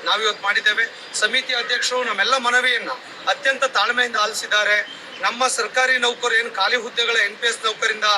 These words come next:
ಪ್ರತಿ ವರ್ಷ ಎರಡು ಸಾವಿರ ಕೋಟಿ ಉಳಿತಾಯ ಆಗ್ತಾ ಇರುವಂತ ಗಮನಕ್ಕೆ ತಂದಿದ್ದೇವೆ. ಪ್ರತಿ ವರ್ಷ ಸರ್ಕಾರ ಹದಿನಾಲ್ಕು ಪರ್ಸೆಂಟ್ ಅಲ್ಲಿ ಮೂರು ಸಾವಿರ ಕೋಟಿಗಳನ್ನ ಸರ್ಕಾರಕ್ಕೆ ನಮ್ಮ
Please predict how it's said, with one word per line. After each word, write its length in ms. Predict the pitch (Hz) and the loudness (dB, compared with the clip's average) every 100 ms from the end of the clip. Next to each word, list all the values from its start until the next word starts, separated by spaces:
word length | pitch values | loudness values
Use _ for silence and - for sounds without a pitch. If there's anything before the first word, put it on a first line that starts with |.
| 190 - - | 0 -12 -6
ಪ್ರತಿ 300 | 208 226 254 | -4 0 0
ವರ್ಷ 280 | 240 226 254 | 2 0 2
ಎರಡು 260 | 240 233 233 | 2 2 0
ಸಾವಿರ 280 | 226 214 | 0 0
ಕೋಟಿ 260 | 208 220 220 | -2 -4 -8
ಉಳಿತಾಯ 340 | 196 208 233 | -8 -4 0
ಆಗ್ತಾ 260 | 226 226 220 | 0 2 -2
ಇರುವಂತ 260 | 214 208 208 | -2 -2 0
ಗಮನಕ್ಕೆ 420 | 196 196 208 208 | 0 0 -2 -2
ತಂದಿದ್ದೇವೆ. 560 | 202 185 196 190 185 - - - | -4 0 0 2 0 -4 -16 -4
ಪ್ರತಿ 240 | 220 233 277 | 0 2 2
ವರ್ಷ 280 | 262 262 | 2 2
ಸರ್ಕಾರ 480 | 262 240 220 254 247 | 2 2 0 2 4
ಹದಿನಾಲ್ಕು 560 | 247 220 220 254 247 247 | 4 4 2 2 0 -4
ಪರ್ಸೆಂಟ್ 420 | 240 233 240 226 | -4 -2 -4 0
ಅಲ್ಲಿ 300 | 226 233 233 - - - 196 | 0 2 0 -4 -14 -12 -2
ಮೂರು 180 | 247 247 | 2 4
ಸಾವಿರ 300 | 247 240 233 | 2 2 0
ಕೋಟಿಗಳನ್ನ 580 | 240 262 247 240 233 | -2 -2 2 2 0
ಸರ್ಕಾರಕ್ಕೆ 720 | 226 208 202 240 233 - 226 220 - - - | -2 -4 0 0 0 2 2 2 -2 -14 -4
ನಮ್ಮ 160 | 220 | -2